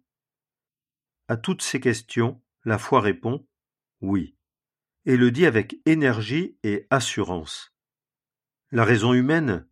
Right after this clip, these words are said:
en fait l'incrédulité, dit « non, nous avons en outre besoin d'un grand nombre de choses ». Ce qui est de Dieu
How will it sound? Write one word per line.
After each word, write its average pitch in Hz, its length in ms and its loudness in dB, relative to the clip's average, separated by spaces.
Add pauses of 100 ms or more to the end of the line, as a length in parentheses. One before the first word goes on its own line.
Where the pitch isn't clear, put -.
(400)
en 104 100 -4
fait 110 420 -2
l'incrédulité, 101 960 -4 (580)
dit « 117 420 -6 (540)
non, 113 380 -2 (260)
nous 123 220 0
avons 135 180 0
en 135 160 2
outre 151 240 -2
besoin 113 340 0
d'un 107 140 0
grand 95 180 0
nombre 127 300 0
de 92 100 -2
choses ». 85 460 -4 (2000)
Ce - 260 -2
qui 131 240 2
est 104 100 6
de 123 160 2
Dieu 101 500 -4